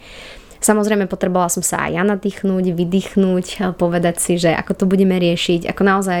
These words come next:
všetko dopadlo veľmi pozitívne, pretože do štyridsiatich osmich hodín sme mali nájdenú novú nehnuteľnosť a dokonca naozaj tu platí, že všetko sa pre niečo deje, pretože tí klienti si myslím, že majú ešte lepšiu nehnuteľnosť a sú z nej oveľa viac nadšení.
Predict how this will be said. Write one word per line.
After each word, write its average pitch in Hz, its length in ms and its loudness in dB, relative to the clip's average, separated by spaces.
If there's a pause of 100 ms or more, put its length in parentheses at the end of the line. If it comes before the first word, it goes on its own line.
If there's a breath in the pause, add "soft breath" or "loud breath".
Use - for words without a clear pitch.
(140)
všetko - 360 -6
dopadlo 175 280 0
veľmi 175 220 2
pozitívne, 165 520 -2
pretože 165 600 0
do 160 320 0
štyridsiatich 180 600 -2
osmich 165 280 0
hodín 165 220 0
sme 160 140 0
mali 160 220 2
nájdenú 165 300 0
novú 170 240 2
nehnuteľnosť 185 640 0 (400 loud breath)
a - 80 -10
dokonca 180 360 -2
naozaj 170 480 0
tu 175 100 -6
platí, 170 340 0
že 170 160 -4
všetko - 420 -6
sa 175 200 -2
pre - 180 -6
niečo 175 300 -2
deje, 170 280 0
pretože 170 360 -8
tí - 100 -10
klienti 170 480 -2 (160)
si - 160 -2
myslím, 170 220 -4
že 170 100 -4
majú 165 200 -2
ešte - 200 -8
lepšiu 190 320 2
nehnuteľnosť 190 560 0
a - 80 -4
sú - 140 -4
z 175 100 -4
nej 170 120 -4
oveľa 180 280 0
viac 170 160 0
nadšení. 220 460 2